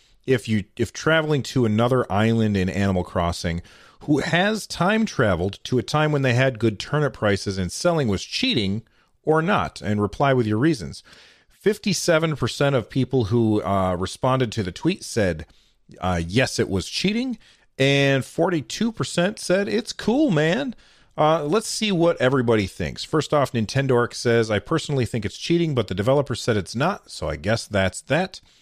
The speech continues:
Nakashima says, "I'd say it depends on my knowledge of it. I wouldn't knowingly do so because I'd consider that cheating. However,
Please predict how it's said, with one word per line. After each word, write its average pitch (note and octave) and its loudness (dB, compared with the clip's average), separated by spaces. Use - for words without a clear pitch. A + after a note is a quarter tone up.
Nakashima C#3+ 0
says, E3+ 0
"I'd C4 -2
say - 0
it F3+ 0
depends C3+ 0
on A#2+ 2
my G2 2
knowledge A2 2
of D#2 -2
it. C#2+ -2
I C3 2
wouldn't A#3 0
knowingly B2 2
do E2 -2
so F2 -2
because C#3 -2
I'd C#3+ 0
consider G2+ 0
that E2+ 0
cheating. G2+ -2
However, B2 0